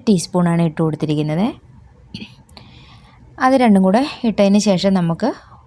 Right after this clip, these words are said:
വീണ്ടും ഒന്ന് മിക്സ് ചെയ്തെടുക്കാം. ഇനി നമുക്കൊന്ന് കുഴച്ചെടുക്കണം. അതിന് വേണ്ടിയിട്ട് നോർമൽ പച്ചവെള്ളമാണ് എടുത്തിരിക്കുന്നത്, അത് കുറച്ച് ഒഴിച്ചു കൊടുക്കാം. ഒരുപാട് ഒഴിക്കുന്നില്ല, കുറച്ച് മാത്രമേ ഞാൻ ഒഴിക്കുന്നുള്ളേ.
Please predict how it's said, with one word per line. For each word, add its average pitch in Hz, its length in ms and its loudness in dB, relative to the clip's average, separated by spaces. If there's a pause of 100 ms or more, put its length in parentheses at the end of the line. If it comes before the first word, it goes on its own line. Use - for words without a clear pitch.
(220)
വീണ്ടും 208 320 0
ഒന്ന് 175 220 0
മിക്സ് 165 240 -6
ചെയ്തെടുക്കാം. 165 480 0 (580)
ഇനി 269 160 0
നമുക്കൊന്ന് 190 400 2
കുഴച്ചെടുക്കണം. 175 680 0 (120)
അതിന് 208 240 4
വേണ്ടിയിട്ട് 165 280 0 (120)
നോർമൽ 240 580 2
പച്ചവെള്ളമാണ് 170 680 0
എടുത്തിരിക്കുന്നത്, 160 600 -4 (640)
അത് 247 80 -2 (100)
കുറച്ച് 208 480 -2 (220)
ഒഴിച്ചു 175 300 0
കൊടുക്കാം. 123 320 -4 (280)
ഒരുപാട് 208 400 2
ഒഴിക്കുന്നില്ല, 180 440 0 (280)
കുറച്ച് 190 300 -2 (100)
മാത്രമേ 185 480 0
ഞാൻ 175 160 0
ഒഴിക്കുന്നുള്ളേ. 156 540 -2